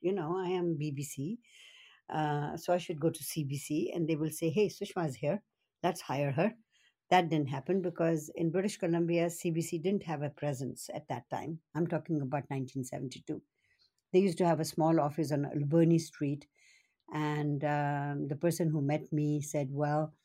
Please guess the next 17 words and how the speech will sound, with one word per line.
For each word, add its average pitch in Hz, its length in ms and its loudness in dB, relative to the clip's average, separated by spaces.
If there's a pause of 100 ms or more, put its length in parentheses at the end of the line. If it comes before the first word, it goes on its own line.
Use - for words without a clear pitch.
(520)
uh, 147 160 -4
we 151 80 0
don't 165 200 4
have 147 280 0
any 139 500 -2
live 147 320 0
programming 151 540 2
from 139 240 -4
here, 139 380 -2 (100)
and, 135 460 -4
uh, - 180 -6
we 156 160 2
are 151 180 2
a 147 40 0
rebroadcaster 147 920 -2 (160)
at 143 120 -8
that 127 160 -4